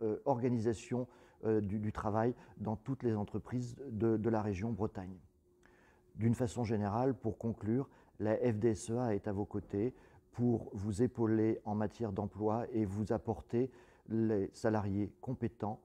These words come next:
formés et dans un contexte compétitif. Pour toutes ces raisons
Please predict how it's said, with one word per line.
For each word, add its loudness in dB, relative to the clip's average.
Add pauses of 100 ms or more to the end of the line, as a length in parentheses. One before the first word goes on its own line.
formés 0 (420)
et 4
dans -2
un -4
contexte -6 (180)
compétitif. -6 (1900)
Pour 12
toutes 10
ces 12
raisons 12